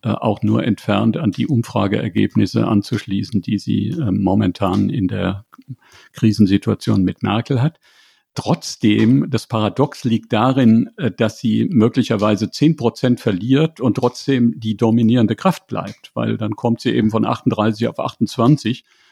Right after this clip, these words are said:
und kann trotzdem, äh, die Führung, äh, einer Bundesregierung beanspruchen.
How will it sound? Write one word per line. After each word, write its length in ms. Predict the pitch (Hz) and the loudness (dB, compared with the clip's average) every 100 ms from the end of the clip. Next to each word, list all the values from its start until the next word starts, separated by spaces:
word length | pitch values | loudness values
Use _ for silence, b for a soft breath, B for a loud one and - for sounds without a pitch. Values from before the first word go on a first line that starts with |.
| _ | _
und 220 | 131 107 | -2 -2
kann 220 | - 113 | 0 -2
trotzdem, 760 | 104 107 - - 131 123 120 131 | 0 -2 -2 -4 0 4 4 4
äh, 120 | 127 | 0
die 160 | 113 107 | 0 -4
Führung, 680 | - 143 135 127 123 123 | 0 0 2 4 4 2
äh, 140 | 175 120 | 0 -4
einer 260 | 120 123 | 0 0
Bundesregierung 760 | - 127 127 - 110 101 101 104 | 2 2 0 -2 -12 -10 -10 -10
beanspruchen. 640 | 104 104 - - 104 139 | -8 -10 -10 -14 -14 -16